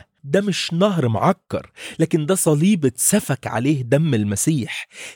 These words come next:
هناك هتتطهر، هناك هتتشفي. ممكن يكون ده يومك إنك تختبر المحبة والقيادة وشفاء يسوع لنفسك. ساعات الموضوع مش بيحصل لغاية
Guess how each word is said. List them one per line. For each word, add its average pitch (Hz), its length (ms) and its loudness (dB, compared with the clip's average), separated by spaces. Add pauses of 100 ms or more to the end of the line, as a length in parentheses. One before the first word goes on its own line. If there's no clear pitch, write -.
هناك 156 260 2
هتتطهر، - 840 -2 (300)
هناك 156 300 4
هتتشفي. - 600 -4 (400)
ممكن 175 240 0
يكون 160 260 -2
ده 135 80 2
يومك 175 420 2
إنك 120 200 -4
تختبر 175 520 0
المحبة 117 680 -4 (180)
والقيادة 120 760 2 (280)
وشفاء 165 580 -2
يسوع 131 380 2
لنفسك. - 760 -2 (180)
ساعات 208 340 0
الموضوع 147 400 0
مش 127 240 -4
بيحصل 151 600 0
لغاية 180 320 0